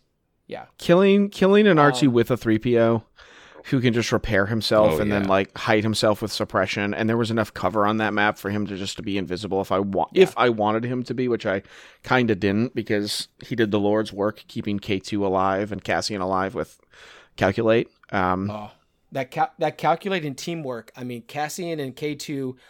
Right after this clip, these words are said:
Speaker 1: always had dodges and they always had
Speaker 2: Mm-hmm.
Speaker 1: aims. Lots of them.
Speaker 2: Yeah.
Speaker 1: I mean, double stacks of those things. And it was just gross to have to shoot my way through on top of heavy cover.
Speaker 2: And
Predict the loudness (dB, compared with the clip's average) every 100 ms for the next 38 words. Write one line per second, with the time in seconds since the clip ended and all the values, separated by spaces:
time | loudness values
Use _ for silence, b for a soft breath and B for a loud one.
0 | b -4 -2 -2 -4 -4 -6 -6 -6 -6
1 | -6 -10 -10 -12 -10 -8 -8 -10 -8 -6
2 | -6 -6 -10 _ _ _ -6 -6 -6 -14
3 | -16 -2 0 2 -2 -8 -8 -4 -4 -6
4 | -12 -12 -12 -14 -18 -16 -16 -18 -18 -14
5 | -12 -10 -10 -10 -12 -12 -10 -10 -10 -12
6 | -12 -12 -14 -12 -8 -8 -8 -6 -6 -6
7 | -8 -8 -8 -10 -12 -12 -12 0 4 6
8 | 4